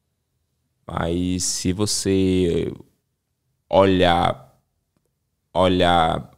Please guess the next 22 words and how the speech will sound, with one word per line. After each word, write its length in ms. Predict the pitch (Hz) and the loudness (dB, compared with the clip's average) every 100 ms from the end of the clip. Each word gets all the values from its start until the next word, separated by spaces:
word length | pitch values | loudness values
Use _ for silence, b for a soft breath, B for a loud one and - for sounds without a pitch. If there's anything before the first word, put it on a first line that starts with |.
| - | -6
é, 500 | 90 87 82 80 78 - _ _ _ _ _ _ - | -2 0 0 -2 -6 -12 _ _ _ _ _ _ -10
de 140 | 101 | -2
uma 60 | 104 | 0
maneira 340 | 95 95 92 | 0 0 0
diferente. 480 | 92 - 85 87 - B B | -2 -2 -2 -2 -6 B B
Mas 340 | 98 98 107 104 | -2 0 0 0
até 320 | 104 - 165 | 0 2 2
isso, 420 | 175 139 - 311 311 | 2 2 -2 -2 0
eu 120 | 107 | 2
acredito 520 | 110 139 165 113 104 - | 2 2 0 0 -4 -4
que 80 | |
pra 180 | 95 - | 0 2
você 220 | 131 151 | 2 2
olhar 160 | 151 120 | 2 2
de 80 | 117 | 2
uma 80 | 113 | 0
maneira 260 | 104 101 | 0 0
diferente, 540 | 101 - 104 95 104 - | -2 0 2 2 0 -4
tem 80 | - | -6
que 80 | |
ter 60 | - | -4
energia. 420 | 107 135 92 101 | -2 -2 -4 -6